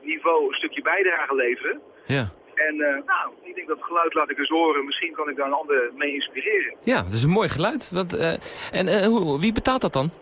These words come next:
Speaker 1: Nou, we willen de, we hebben een sponsor, eh, eh, plan gemaakt.
Speaker 2: Ja.
Speaker 1: Waarbij we,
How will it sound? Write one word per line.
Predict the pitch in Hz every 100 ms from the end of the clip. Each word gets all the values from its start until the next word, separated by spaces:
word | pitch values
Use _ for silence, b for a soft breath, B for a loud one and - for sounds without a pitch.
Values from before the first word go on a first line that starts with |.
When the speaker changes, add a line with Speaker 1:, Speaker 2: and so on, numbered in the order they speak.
| - - - - - - - -
Speaker 1:
Nou, | -
we | 127
willen | 156 165 160 147
de, | 143 139 135 127
we |
hebben | 135 139
een |
sponsor, | 139 - 180 196 220 208 -
eh, | 170 170 165 165 160 156 - - 147
eh, | 147 147
plan | 170 180 180
gemaakt. | 160 147 190 247 - -
Speaker 2:
Ja. | 82 98 - -
Speaker 1:
Waarbij | 127 139 135 135
we, | 135 127 120